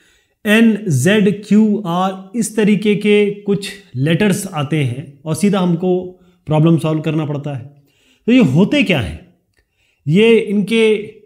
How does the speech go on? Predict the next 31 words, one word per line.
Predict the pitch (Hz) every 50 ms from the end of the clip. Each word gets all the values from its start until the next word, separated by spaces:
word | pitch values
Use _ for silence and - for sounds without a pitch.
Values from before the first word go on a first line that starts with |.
| _ _ - 127
रिलेशन | 139 156 190 233 254 247 269 240
आपस | 214 185 160 175 165 -
में | 175 160
क्या | - - 135 120
है? | 107 110 143 170 - - _ _ _ _ _ _ _ _ _ _ _ _ _ _ _ _ _ _ _ _ _ _ _ _ _ _ _ _ _ _ _ _ _ _ _ _ _ _ _ _ _ _ -
शुरुआत | - 185 202 220 240 240 226
करते | - 220 - - 214
हैं | 190 175 208 220 208 208 170 165
एन | 190 226 220
से। | - - 180 - - - - _ _ _ _ _ _ _ _ _ _ -
एन | 202 233 262 254
का | 254 254
मतलब | 226 208 202 226 208 175
है | 180 262
नेचुरल। | 254 202 156 147 135 123 - - 147 156 127 107 90 - - - 113
नेचुरल | 123 139 156 175 180 185 247 240
नंबर | 233 220 208 208 214
मतलब | 202 202 190 175 196 185
होता | 165 156 160 156 180 175
है | 175 233 226 - - -
काउंटिंग | 208 214 226 233 190 240 226 196 151
नंबर, | 127 117 110 98 95 92 98
जैसे | 101 131 127 190 190
वन, | 156 117 135 175 214 226 226 220 196
टू, | - - 202 196 185
थ्री। | 185 - 147 131 98 - - - - - _ _ -
तो | 156 160
ये | 180 185
वन, | 165 131 151 175 202 214 214 214 214 214 - - - - -
टू, | - 202 208 202 196 180 190 -
थ्री | 160 208 262 226 160 175 202 - -